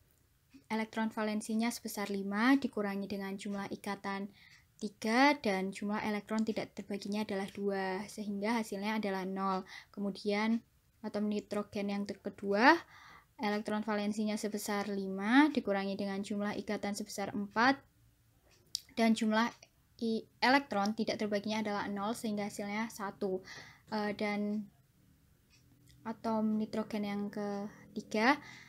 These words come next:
elektron valensinya sebesar lima, dikurangi dengan jumlah ikatan sebesar dua,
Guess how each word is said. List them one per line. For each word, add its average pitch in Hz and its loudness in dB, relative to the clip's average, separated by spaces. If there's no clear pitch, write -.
elektron 220 0
valensinya 247 2
sebesar 240 -2
lima, 226 0
dikurangi 202 -4
dengan 196 -4
jumlah 214 0
ikatan 208 -6
sebesar 208 -6
dua, 214 4